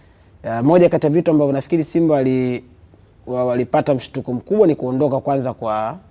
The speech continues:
uh, Fadlu kipindi kile. Baada ya kuondoka, ni kama uteuzi wa Pantev pia ulikuwa unatakiwa kuwa na uwajibikaji wa ndani ya klabu ya Simba. Yaani, Simba kumwajiri, uh, Dimitri Pantev,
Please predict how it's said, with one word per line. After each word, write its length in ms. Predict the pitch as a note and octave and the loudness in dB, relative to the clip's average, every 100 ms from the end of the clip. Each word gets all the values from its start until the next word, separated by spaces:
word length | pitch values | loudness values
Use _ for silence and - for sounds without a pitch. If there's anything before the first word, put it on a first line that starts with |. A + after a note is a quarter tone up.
| - | -16
uh, 500 | F#2 G#2+ G#2 G#2 G#2+ | -8 -6 -4 -4 -6
Fadlu 340 | - A#2+ G2+ F#2+ - _ _ | -6 -8 -8 -14 -20 _ _
kipindi 340 | - G#2+ G#2 G2+ | -18 -12 -12 -10
kile. 360 | - G2+ F#2+ - _ _ _ _ - | -10 -10 -10 -16 _ _ _ _ -12
Baada 260 | A2+ D#3 D#3+ | -2 2 2
ya 80 | C#3 | 2
kuondoka, 640 | C3+ C3+ E3+ - A2+ E3+ - C3+ | 0 4 4 4 -4 -12 -16 -14
ni 100 | B2 | -4
kama 540 | D#3 D3 D3 D3 C#3+ - - | 2 4 4 0 -4 -10 -12
uteuzi 640 | A#2+ C#3+ C#3 F3 D#3+ D#3+ | -4 2 6 6 6 4
wa 460 | D3 C3+ C3 B2+ B2 | 4 6 4 0 -2
Pantev 480 | - D3+ C#3+ B2+ G#2 | 0 2 2 -2 0
pia 320 | D#3 B2+ G2 - _ _ _ _ _ _ | 2 2 -2 -14 _ _ _ _ _ _
ulikuwa 280 | - B2 B2 | -10 -2 2
unatakiwa 540 | D3+ B2 B2+ D3 C#3+ C3+ | 2 0 -4 0 2 2
kuwa 240 | C#3+ C3+ | 0 0
na 140 | B2 | -2
uwajibikaji 640 | A#2+ A#2+ A#2 A#2 C3+ C3 A#2 | -4 -4 -6 -6 -4 -2 -2
wa 100 | A2+ | -4
ndani 340 | A#2 A#2 A2 | -6 -6 -8
ya 80 | G#2 | -10
klabu 260 | A2+ A2 | -8 -8
ya 120 | G2 G2 | -8 -12
Simba. 380 | - F#2+ F2+ F2+ - - _ - | -14 -14 -14 -18 -20 -20 _ -16
Yaani, 420 | G#2+ C3 C3 B2+ | -8 -4 -2 -4
Simba 540 | C#3 D#3+ D#3+ C3 B2+ F#3+ _ _ _ - _ - | -2 4 6 6 2 -8 _ _ _ -20 _ -6
kumwajiri, 880 | C3+ C3 C3 D3 D#3+ D3+ D3+ D#3 - | -2 -2 2 6 8 8 6 4 -2
uh, 280 | A#2+ A#2+ B2 C3+ | -10 -6 -2 2
Dimitri 300 | C#3+ C3 B2+ | 4 2 0
Pantev, 500 | C#3 C#3 B2+ A#2+ | 0 0 -4 -8